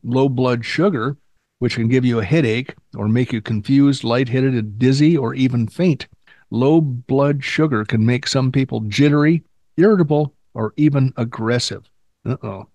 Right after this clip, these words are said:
I think I know somebody like that. Why are people overdosing on this stuff? Well, let's see. Uh, due to the current high demand and short supply of these medications, compounding pharmacies are allowed to sell the medication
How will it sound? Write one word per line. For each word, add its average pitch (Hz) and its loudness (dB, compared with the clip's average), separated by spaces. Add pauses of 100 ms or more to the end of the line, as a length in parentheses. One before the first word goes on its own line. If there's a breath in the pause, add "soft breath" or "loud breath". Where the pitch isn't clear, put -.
(100)
I 110 -6
think 117 -8
I 101 -4
know 110 0
somebody 107 -2
like 101 -10
that. 117 -4 (400)
Why 147 0
are 180 2
people 185 2
overdosing 170 2
on 117 4
this 113 0
stuff? - -4
Well, 127 -2 (160)
let's 131 -8
see. 110 -2
Uh, 107 -4
due 123 2
to 160 2
the 127 0
current 156 0
high 151 2
demand 143 2
and 123 2
short 139 -4
supply 139 -2
of 139 0
these 123 0
medications, 127 0 (340)
compounding 165 0
pharmacies 131 -2
are 117 -2
allowed 127 0
to 110 -4
sell 143 0
the 156 0
medication 123 -2